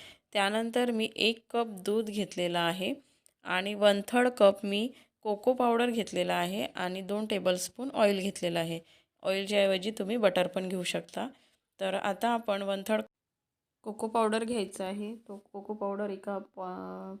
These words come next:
पॉटमध्ये मी काढून घेतलेला आहे, एका पॅनमध्ये घेतलेला आहे. तर, अ, त्यानंतर मी एक चम्मच, जो एक टेबलस्पून आपण कॉर्नफ्लॉवर घेतलेला होता, तो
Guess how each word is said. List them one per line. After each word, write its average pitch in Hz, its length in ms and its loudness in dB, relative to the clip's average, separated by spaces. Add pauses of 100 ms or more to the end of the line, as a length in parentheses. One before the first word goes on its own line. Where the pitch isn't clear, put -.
(100)
पॉटमध्ये 202 480 -6
मी 214 120 -4
काढून 196 340 0
घेतलेला 196 420 -6
आहे, 190 300 -4
एका 180 160 -8
पॅनमध्ये 170 500 -4
घेतलेला 180 400 -4
आहे. 190 260 -8 (560)
तर, 180 380 -8
अ, - 100 -8
त्यानंतर 220 480 -2
मी 233 220 -8
एक 196 240 -4
चम्मच, 202 460 -10 (220)
जो 208 120 -6
एक 208 240 -6
टेबलस्पून 208 560 -8
आपण 208 320 -10
कॉर्नफ्लॉवर 196 600 -6
घेतलेला 202 400 -6
होता, 185 240 -6
तो 202 200 -6